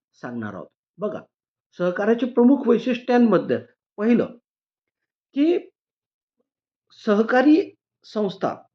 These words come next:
हिची, हिची जी रचना आहे, कार्यपद्धती आहे, ही इतर व्यावसायिक संघटनांपेक्षा वेगळी आहे. है ना? जशी खाजगी कंपनी असते, भागीदारी संस्था असते, याच्या पू-, याच्यापेक्षा सहकारी संस्था ही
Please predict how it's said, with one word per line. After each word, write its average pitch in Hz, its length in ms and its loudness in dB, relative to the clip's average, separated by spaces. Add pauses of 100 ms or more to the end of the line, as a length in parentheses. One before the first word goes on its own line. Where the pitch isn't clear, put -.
(500)
हिची, 240 220 -2
हिची 277 400 0
जी 247 160 4
रचना 202 380 2
आहे, 120 240 -2 (160)
कार्यपद्धती 165 840 -2
आहे, - 80 -10 (760)
ही 294 120 -2
इतर 294 240 0
व्यावसायिक 190 540 0
संघटनांपेक्षा 233 880 0
वेगळी 294 360 6
आहे. - 80 -12 (460)
है 277 40 -6
ना? 277 60 -2 (340)
जशी 170 260 -10
खाजगी 156 340 -2
कंपनी 151 460 0
असते, 135 420 -2
भागीदारी 131 480 0
संस्था 139 380 -4
असते, 123 220 -16 (360)
याच्या 185 320 -4
पू-, 190 520 -6 (360)
याच्यापेक्षा 165 640 -4 (360)
सहकारी 220 440 -2
संस्था 214 440 -4
ही 294 360 2